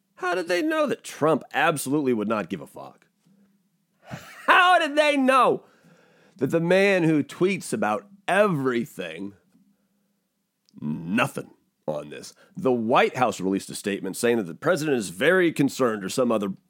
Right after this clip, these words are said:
bullshit word that is completely untrue, 'cause clearly he's not. As much as I despise the president's Twitter, at least it operate, or, uh, offers a, uh, not a complete window,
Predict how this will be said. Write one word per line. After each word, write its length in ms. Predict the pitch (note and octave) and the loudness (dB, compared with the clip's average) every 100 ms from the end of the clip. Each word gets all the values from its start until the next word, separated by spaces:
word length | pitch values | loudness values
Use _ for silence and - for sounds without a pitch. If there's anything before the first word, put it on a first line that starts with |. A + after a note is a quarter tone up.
| _ - | _ -6
bullshit 480 | B2+ A#2+ - A2+ | -6 -6 -4 -4
word 260 | G#2 G#2+ G#2 | -2 -4 -2
that 100 | G2+ | -4
is 120 | F#2 | -6
completely 600 | - F#2+ - D3 D3+ A#2 | -10 -16 -6 -2 -2 -2
untrue, 440 | G2+ F#2 - C2 - | -4 -6 -10 -14 -16
'cause 160 | F#2+ - | -20 -20
clearly 640 | - - G#3+ G#3+ F3+ D3 | -14 0 4 4 2 2
he's 160 | A#2+ - | 0 -4
not. 300 | C2+ - - - _ - - _ _ _ _ _ _ _ _ _ _ _ _ _ _ _ _ - | -14 -18 -20 -20 _ -20 -20 _ _ _ _ _ _ _ _ _ _ _ _ _ _ _ _ -2
As 180 | C3+ B2 | 0 4
much 200 | E3 E3 | 2 4
as 80 | D3 | 2
I 120 | D3+ | 2
despise 640 | B2 - B2 A2+ C3+ D3+ C#3 | 0 -4 -2 2 4 2 0
the 80 | |
president's 480 | C#3+ D#3 C#3+ D3 C#3 | 0 0 2 0 -2
Twitter, 340 | - D#3+ E3 C#3+ - _ - | -2 -2 -2 -4 -16 _ -6
at 180 | F#3 F#3 | -4 0
least 360 | G#3 A3+ - | 2 2 0
it 100 | F#3+ | 0
operate, 600 | D#3+ D#3+ C#3+ D3+ C#3+ C#3 | 2 2 2 2 2 2
or, 260 | D3 C#3 A#2+ - | -2 -2 -4 -2
uh, 300 | B2 G2+ E2+ F2 _ _ _ - | -2 -2 -4 -10 _ _ _ 0
offers 520 | D3+ D#3 D3+ C#3 - | 2 2 0 0 0
a, 220 | A#2+ A#2 | 2 4
uh, 320 | G#2 F#2+ E2 F2 _ _ _ _ _ _ _ _ _ _ _ _ _ _ _ _ _ _ _ _ | 4 2 -2 -6 _ _ _ _ _ _ _ _ _ _ _ _ _ _ _ _ _ _ _ _
not 200 | F3 A#3 | 0 2
a 60 | G#3+ | 2
complete 580 | D#3 B2+ - G3+ G#3 A2+ | 0 -2 0 0 0 -4
window, 720 | A2+ F#2 E2+ E2 D2+ E2 | -4 -4 -6 -8 -6 -8